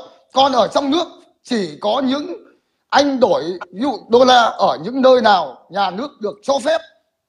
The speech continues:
đổi ở nơi đó thì mình phải đổi nơi đó. Còn mình đi đổi chui, cái vấn đề đó phạt. Chuyện này là đã có pháp luật và rất chính xác.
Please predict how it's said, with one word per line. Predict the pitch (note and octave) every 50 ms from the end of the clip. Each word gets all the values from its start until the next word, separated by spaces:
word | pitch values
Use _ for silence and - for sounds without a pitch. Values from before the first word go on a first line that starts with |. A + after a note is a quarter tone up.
| _ _ _ _ _ _ _ _ _ _ _
đổi | - G#3 F3+ E3+
ở | E3+ E3 D#3+ E3
nơi | A3 A3+
đó | G#3 G3+ A3 A3 - - - -
thì | A3 A#3
mình | A3+ A#3+ A3
phải | F#3+ F3+ -
đổi | D#3 D3 C3+ C3+
nơi | E3 F#3+
đó. | F#3 F#3 G3 - - - - _ _ -
Còn | C4 C4 C4 B3+
mình | C4+ B3+
đi | A#3+ D4+ D4
đổi | A#3+ G3+ E3 D3 -
chui, | D4 D#4+ D4+ B3 - - - - _ _ _ _ _
cái | G3+ G#3+
vấn | A3+ C#4+ C#4 D4
đề | C#4+ B3 G3
đó | F3+ F#3+ F#3 G#3+ - - - - _ _ _ _ _ _ _ B2+
phạt. | - G3 F3+ D3 - - _ _ _ _ _ _ _
Chuyện | _ - A3 A3+ - G3
này | G#3 F#3+ F#3+
là | F#3 F#3 F3 -
đã | F3+ F#3 F3+
có | - A#3
pháp | - A3+ A3 G3
luật | G3 E3 -
và | C#3+ D#3 D3+ C#3 C3 A#2+ - _ _
rất | _ - G3+ A#3+ A#3+
chính | - A3 G#3
xác. | - A3+ -